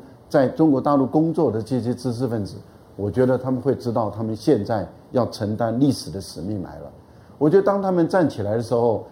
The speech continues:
他们的工作是不分昼夜的。欧美人他们很难三班制来工作，而中国的科学家可以三班制来工作。也就是说，研究是不停止，人员可以休息，可以轮班。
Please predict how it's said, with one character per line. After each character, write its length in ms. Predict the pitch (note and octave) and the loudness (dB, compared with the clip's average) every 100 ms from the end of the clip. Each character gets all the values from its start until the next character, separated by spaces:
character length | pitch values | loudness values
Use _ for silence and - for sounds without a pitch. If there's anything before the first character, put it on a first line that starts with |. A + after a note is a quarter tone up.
| - | -6
他 120 | D#3+ | 2
们 100 | D3+ | 4
的 60 | C3+ | 4
工 280 | D#3 D3 D3 | 4 2 2
作 160 | C3+ | 0
是 140 | B2 A#2 | -2 -4
不 160 | B2+ | -4
分 160 | A#2+ A#2+ | -2 0
昼 180 | B2 G#2+ | 0 0
夜 140 | G2+ | -2
的。 100 | D#2+ - - - - - - - | -6 -14 -20 -20 -20 -20 -20 0
欧 140 | F#3+ | 4
美 180 | G#3 C3+ | 6 4
人 320 | G2 F#2 G#2 - - - - | 2 0 -4 -8 -16 -18 -2
他 60 | |
们 100 | C#3+ | 0
很 280 | C#3 A2+ F#2 | 0 -2 -4
难 280 | F#2 A2 C3 - | -4 0 -2 -2
三 260 | - B2+ | 0 2
班 200 | B2 A#2+ | 2 0
制 180 | A2+ B2 | 0 -2
来 140 | F#2 | -2
工 200 | F2 G#2 | -4 -4
作， 200 | G2+ G2 - - - - - - - | -4 -6 -8 -18 -20 -20 -20 -18 -2
而 200 | B2+ C#3+ | 2 2
中 280 | C#3+ F#3 F#3 | 4 2 2
国 160 | A#2+ | 0
的 80 | G2+ | 0
科 180 | - B2+ | 0 -2
学 200 | A#2 A2 | 0 -2
家 180 | B2 A2+ | -2 -4
可 160 | A2+ | -4
以 60 | G#2 | -6
三 200 | A2+ A2 | -2 -2
班 160 | A2 A2 | -2 -2
制 120 | A#2 | -4
来 120 | F#2 F2 | -4 -6
工 180 | G2+ | -8
作。 220 | F#2+ G2+ - - - - - - | -6 -6 -8 -14 -20 -20 -20 -2
也 120 | C3 | 2
就 160 | C3+ G3 | 4 4
是 60 | |
说， 160 | F#3 G3 - | 4 0 0
研 300 | B2+ B2+ E3 | 4 4 4
究 240 | F3 F#3 G#2+ | 4 4 2
是 160 | - | -2
不 140 | - C#3+ | -4 -4
停 260 | - F#2+ | -4 -6
止， 160 | G2+ F#2 - - - - - | -6 -10 -12 -20 -20 -20 -4
人 300 | A2 B2+ F3+ | 2 4 4
员 240 | C#3 G2+ | 2 2
可 140 | G2 G#2+ | -4 -6
以 60 | |
休 240 | F#2+ G#2+ G#2 | -4 -6 -6
息， 240 | - C#2+ - - | -10 -16 -18 -6
可 140 | - | 0
以 40 | A#2+ | 0
轮 220 | G2 G2+ | 0 -2
班。 220 | A2 A2 | -2 -4